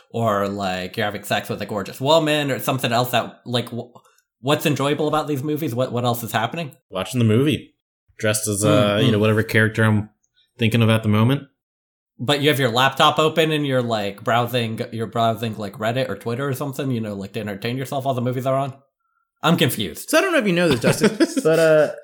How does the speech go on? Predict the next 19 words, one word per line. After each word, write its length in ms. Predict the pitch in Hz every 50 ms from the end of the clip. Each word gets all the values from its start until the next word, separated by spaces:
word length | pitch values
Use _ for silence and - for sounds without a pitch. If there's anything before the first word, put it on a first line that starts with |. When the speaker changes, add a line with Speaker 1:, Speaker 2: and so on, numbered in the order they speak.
| - - - _ _ _ _
Speaker 3:
Paul 240 | - 185 208 214 202
and 80 | 180 160
I 300 | 147 143 139 135 131 127 117
are 260 | - 123 127 120 120
real 200 | 117 127 156 143
quirky 460 | - - - 175 151 147 - 131 113 107
dudes. 460 | 95 113 120 123 135 143 147 139 127
We 80 | 127
don't 220 | 135 135 120 - - -
think 300 | - 131 131 - - -
too 180 | - 139 120 110
highly 440 | 113 113 117 117 120 127 139 135
of 140 | 123 123 123
the 160 | 127 131 123
M 160 | 131 135 135 131
C 160 | - - 143 131
U. 440 | 127 131 135 139 143 143 147 147 139
Um, 500 | - 110 107 104 101 101 98 95 95 98
Speaker 2:
Yeah. 40 | -